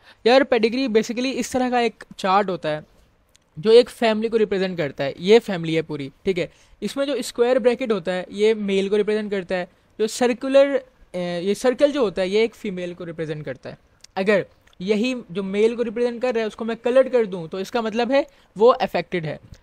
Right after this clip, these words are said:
लेकिन अगर बिल्कुल क्लियर होगा तो वो नॉर्मल है, यानी कि उसको कोई बीमारी नहीं है। हाँ, वो कैरियर हो सकता है। कैरियर क्या होता है? यार, कैरियर is like ऐसा बंदा जिसके अंदर वो जर्म्स वगैरह मौजूद हैं, वो जीन्स मौजूद हैं जो उसे बीमार कर सकती हैं, but इतनी सफिशिएंट नहीं है कि वो,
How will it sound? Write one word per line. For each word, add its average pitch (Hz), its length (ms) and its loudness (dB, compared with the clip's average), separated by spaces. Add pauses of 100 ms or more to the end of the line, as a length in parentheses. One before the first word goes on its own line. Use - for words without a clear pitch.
(180)
लेकिन 208 260 2
अगर 233 220 4
बिल्कुल 214 260 0
क्लियर 269 340 4
होगा 269 200 0
तो 262 140 -4
वो 285 160 -4
नॉर्मल 180 440 -2
है, 165 60 -2
यानी 185 140 -8
कि 233 80 -6
उसको 220 160 -14
कोई 226 80 -4
बीमारी 175 360 -4
नहीं 165 200 -8
है। 139 80 -12
हाँ, 185 340 -2 (220)
वो 233 80 4
कैरियर 240 440 6
हो 190 200 -2
सकता 147 320 -10
है। 131 120 -12 (100)
कैरियर 226 300 0
क्या 247 120 2
होता 151 240 0
है? 131 100 -8 (340)
यार, 262 140 6
कैरियर 254 480 6
is 226 160 -2
like 254 360 2
ऐसा 226 380 0
बंदा 196 360 -4 (320)
जिसके 208 320 2
अंदर 226 400 4
वो 233 200 6
जर्म्स 202 520 -4
वगैरह 220 300 0
मौजूद 202 420 -2
हैं, 247 80 0
वो 226 120 2
जीन्स 214 320 -4
मौजूद 202 380 -2
हैं 247 120 -2
जो 240 100 2
उसे 233 180 0
बीमार 196 300 -2
कर 196 120 -2
सकती 170 320 -10
हैं, 143 160 -10 (1000)
but 240 120 0
इतनी 285 260 -4
सफिशिएंट 262 440 0
नहीं 277 200 0
है 269 120 2
कि 262 120 2
वो, 262 280 2